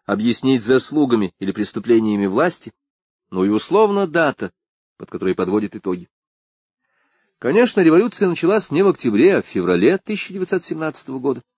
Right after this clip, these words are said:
и десятилетие этого величайшего перелома русской истории уже прошло, но юбилей, как бы он ни был произволен, располагает к обзорам, выводам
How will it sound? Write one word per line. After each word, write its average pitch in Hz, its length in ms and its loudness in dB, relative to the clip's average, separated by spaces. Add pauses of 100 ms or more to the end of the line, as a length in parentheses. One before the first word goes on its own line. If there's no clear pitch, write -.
(340)
и 104 80 -2
десятилетие 143 840 2
этого 156 260 2
величайшего 113 800 0
перелома 117 480 2
русской 113 320 0
истории 101 340 0
уже 92 220 0
прошло, 95 480 -4 (720)
но 226 300 2
юбилей, 123 580 2
как 135 300 -6
бы 123 80 0
он 120 100 0
ни 107 120 0
был 117 160 0
произволен, 104 580 0 (640)
располагает 98 580 0
к - 80 -6
обзорам, 117 640 0 (140)
выводам 175 560 0